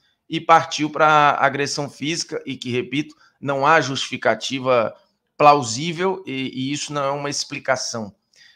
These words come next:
É, é bizarro sob qualquer aspecto. E do ponto de vista macro, se a gente olhar de cima para baixo,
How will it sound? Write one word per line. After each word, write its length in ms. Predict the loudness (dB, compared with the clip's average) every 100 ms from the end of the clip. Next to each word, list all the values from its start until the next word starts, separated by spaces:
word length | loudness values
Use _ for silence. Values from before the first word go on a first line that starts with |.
| _ _ _ _
É, 440 | -6 -4 -4 -4
é 40 | -6
bizarro 540 | -4 0 4 4 2
sob 360 | -6 -4 -4 -4
qualquer 380 | -2 -2 2 0
aspecto. 680 | 0 -2 -6 -6 -8 _ -20 _ _
E 80 | -8
do 120 | -6
ponto 220 | -2 -2
de 80 | -2
vista 540 | -4 -6 -2 -2 -2 -4
macro, 560 | -4 0 0 0 -12
se 120 | -8
a 40 | -8
gente 240 | -8 -2
olhar 440 | -2 0 0 0 -4
de 120 | -8
cima 360 | -12 -8 -6 -4
para 200 | -4 0
baixo, 460 | 2 2 0 -12